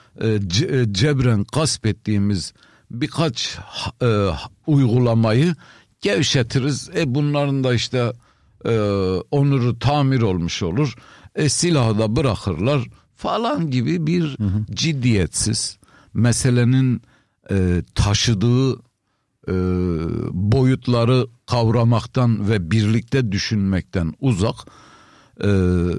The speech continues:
Speaker 1: bir şey, e, yaklaşımı vardı. E, Kürt siyasal hareketi de, e,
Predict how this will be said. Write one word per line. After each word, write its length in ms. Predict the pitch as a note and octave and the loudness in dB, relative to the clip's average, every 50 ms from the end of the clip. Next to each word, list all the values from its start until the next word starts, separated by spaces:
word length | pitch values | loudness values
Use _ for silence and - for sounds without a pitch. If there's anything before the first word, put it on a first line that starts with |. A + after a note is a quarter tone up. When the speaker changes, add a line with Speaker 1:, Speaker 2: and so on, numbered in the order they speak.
| - B2+ | -2 -2
Speaker 1:
bir 400 | D3+ E3+ D3 C#3 - - - - - - _ _ _ B2+ _ _ _ _ _ _ _ _ _ _ _ _ _ _ _ _ _ _ _ _ - | 0 0 -2 -2 -6 -8 -12 -16 -20 -20 _ _ _ _ _ _ _ _ _ _ _ _ _ _ _ _ _ _ _ _ _ _ _ _ -8
şey, 260 | - - D#3 D3+ C#3+ | -4 0 0 2 2
e, 340 | A2+ A2 - - - - G#2+ G#2+ G2+ | 0 -2 -6 -12 -10 -8 -4 -2 -2
yaklaşımı 880 | G2+ G2+ G2+ A2 B2+ B2 - - C3 A#2+ - - - A#2 A#2 A#2 G#2 E2+ | 0 0 2 2 2 2 0 0 0 0 0 0 2 2 2 2 2 0
vardı. 360 | C#2 C#2 - - - - - _ _ _ _ _ _ _ _ _ - - - - - _ _ _ _ - | -2 -4 -6 -10 -14 -16 -18 _ _ _ _ _ _ _ _ _ -20 -20 -20 -20 -20 _ _ _ _ -4
E, 100 | G2 F2+ | -4 -2
Kürt 260 | - - - - - | 0 -2 -2 -2 -2
siyasal 460 | - - G3+ F#3+ F#3 - F3+ F#3 F3 | 0 0 0 0 0 0 0 0 0
hareketi 560 | C3 G2 E2 D2+ - - D2 - - C#2+ B1+ | 0 0 0 -2 -2 -4 -6 -6 -6 -8 -8
de, 140 | A#1+ B1 - - - - _ _ _ _ _ _ _ _ _ _ _ _ _ _ - | -8 -8 -10 -10 -14 -18 _ _ _ _ _ _ _ _ _ _ _ _ _ _ -2
e, 80 | G2+ | 0